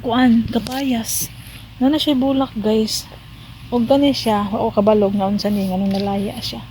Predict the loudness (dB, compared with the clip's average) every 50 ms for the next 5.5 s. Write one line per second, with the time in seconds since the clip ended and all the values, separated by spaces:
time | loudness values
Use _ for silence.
0 | -18 -18 -18 -16 -16 -16 -16 -14 -4 0 2 6 8 6 6 6 2 0 0 0
1 | 0 0 0 -2 -2 -2 -2 0 0 0 2 0 -2 0 0 -2 -2 0 2 2
2 | 4 6 6 6 6 4 2 0 -2 0 2 0 0 -2 -4 -10 -18 -16 -14 -12
3 | -8 0 2 4 4 4 4 4 4 6 6 6 6 6 4 4 4 2 2 0
4 | -2 -6 -12 -12 -14 -14 -14 -14 -16 -16 -16 -16 -16 -16 -14 -8 0 4 4 4
5 | 4 4 0 2 2 2 0 -2 -4